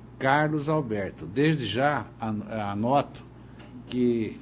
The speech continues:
este processo só terá continuidade no dia vinte e seis, quando a composição da Câmara estará completa. Também adiada a continuação do julgamento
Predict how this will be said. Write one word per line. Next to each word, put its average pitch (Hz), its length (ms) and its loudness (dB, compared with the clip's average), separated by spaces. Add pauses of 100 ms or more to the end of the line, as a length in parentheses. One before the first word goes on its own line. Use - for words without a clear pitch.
este 131 260 0
processo 135 640 -2 (100)
só 139 240 -4
terá 123 400 -2
continuidade 120 760 -2
no 123 120 -2
dia 123 220 2
vinte 131 260 0
e - 40 -6
seis, - 640 2 (760)
quando 120 640 0 (1040)
a 113 200 2
composição 113 800 0
da 107 140 0
Câmara 110 460 0
estará 107 520 -2 (2000)
completa. 101 640 -2 (840)
Também 139 500 4 (1120)
adiada 120 440 4
a 120 40 2
continuação 120 640 0
do 110 60 0
julgamento 147 760 2